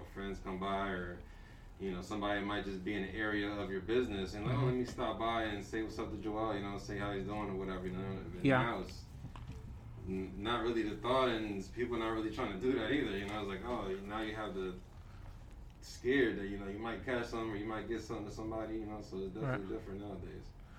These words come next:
Speaker 2: Yeah, and, and I think it's funny. For me, it hasn't, like, uh, bothered me, because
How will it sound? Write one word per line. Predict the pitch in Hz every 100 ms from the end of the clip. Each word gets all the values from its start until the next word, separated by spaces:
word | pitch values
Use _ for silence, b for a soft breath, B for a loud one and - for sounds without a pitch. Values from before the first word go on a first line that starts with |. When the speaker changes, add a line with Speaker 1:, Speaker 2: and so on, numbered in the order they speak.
| b b -
Speaker 2:
Yeah, | 135 131 143
and, | 143 135
and | 139 139
I | 135
think | 135 156 -
it's | 147 -
funny. | 143 151 151 147 -
For | - 190
me, | 180 240
it | 170
hasn't, | 156 156 151 143 -
like, | 135 127 127
uh, | 120
bothered | 117 120 120 123 127
me, | 123 120
because | - 127 120